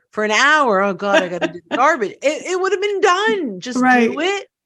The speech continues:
Speaker 1: And then it, a-, and you can feel good about it. So I love
Speaker 2: Mm-hmm.
Speaker 1: that advice. I love that advice.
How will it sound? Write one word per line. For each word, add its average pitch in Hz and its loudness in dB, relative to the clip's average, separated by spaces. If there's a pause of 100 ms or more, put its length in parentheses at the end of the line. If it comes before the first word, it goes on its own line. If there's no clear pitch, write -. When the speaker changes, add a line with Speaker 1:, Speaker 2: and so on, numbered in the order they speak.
(640)
Speaker 1:
And 240 0
then 277 -2
it, 277 -4
a-, 233 -2
and 226 2
you 214 -2
can 185 -10
feel 180 -2
good 240 2
about 262 0
it. 190 -10
So - -6
I 254 -2
love 247 0
Speaker 2:
Mm-hmm. - -4
Speaker 1:
that 233 0
advice. 208 -4
I 190 -8
love 180 -6
that 165 -2
advice. - -10